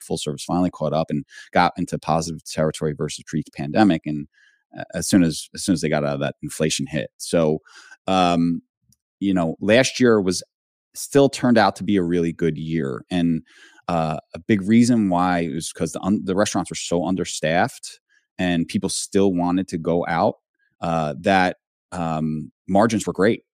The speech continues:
You know, last year was a, a, a really, really great year for a lot of the chains we covered. They generated record free cash flow at many of these chains and record earnings, uh, because they just didn't have enough people in the restaurants, um,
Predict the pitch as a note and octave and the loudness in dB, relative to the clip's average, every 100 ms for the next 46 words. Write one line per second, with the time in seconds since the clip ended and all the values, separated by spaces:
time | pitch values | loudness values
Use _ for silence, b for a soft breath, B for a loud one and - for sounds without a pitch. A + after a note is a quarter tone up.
0 | _ - F2 D#2 G2 A#2+ - G2+ F2+ F2 | _ -8 -6 0 0 0 0 -2 -2 -4
1 | E2 F2+ - F2 E2 F2+ G#2 G2 F2 E2+ | -4 -6 -4 -6 -6 0 2 2 0 0
2 | F#2+ F2 D#2+ F2 G2 G2+ G2+ F#2 - E2+ | 0 0 -4 -2 0 0 -2 -2 -4 -4
3 | D#2+ E2 F2 F#2 F2+ - F#2 F#2 F2 - | -2 0 2 0 -2 -2 -2 -2 -4 -4
4 | F#2 F2+ E2 E2 F#2 F2 F2 D#2+ D#2+ F2+ | -2 -2 -2 -2 0 0 0 0 -2 -2
5 | F#2+ F#2+ E2 - F2 - F2+ - G2 F#2+ | -2 -2 -4 -6 -6 -2 -2 -2 -2 0
6 | F#2 F2 E2+ F#2+ F#2+ F2+ F2 - F2+ F2 | 2 0 -2 -2 0 -2 -4 -2 -2 -2
7 | C#2 E2 F#2 G2 F2+ F#2 F2+ F2 E2+ - | -2 -4 -2 -2 0 0 2 2 -2 -8
8 | B B B F#2 F2 E2 D#2 - G2 F2+ | B B B 2 2 2 -2 0 2 0
9 | - _ A2+ A2+ - C3+ A#2 G#2+ G2 F#2 | -2 _ 0 2 4 4 4 4 2 -2
10 | - G#2 F2 E2 G2 F#2+ E2+ F#2 - F#2 | -2 -4 -2 -2 0 0 0 -2 -2 -2
11 | E2+ D#2 - - - b b F#2+ F2 E2 | -2 -2 -6 -12 -16 b b -4 -2 0
12 | D#2+ D#2 | -2 -4